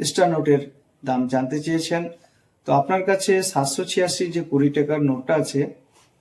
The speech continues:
লাস্টে তিনটা সংখ্যা আছে, যদি তিনটা জিরো থাকতো তাহলে আপনি সেই নোটটার দাম পেতেন।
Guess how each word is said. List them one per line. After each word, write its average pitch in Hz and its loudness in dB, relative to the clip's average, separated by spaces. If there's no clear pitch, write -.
লাস্টে 170 2
তিনটা 180 -2
সংখ্যা 151 -2
আছে, 131 -4
যদি 160 2
তিনটা 170 -2
জিরো 147 4
থাকতো 175 -2
তাহলে 147 4
আপনি 139 2
সেই 143 0
নোটটার 139 0
দাম 135 0
পেতেন। 123 -6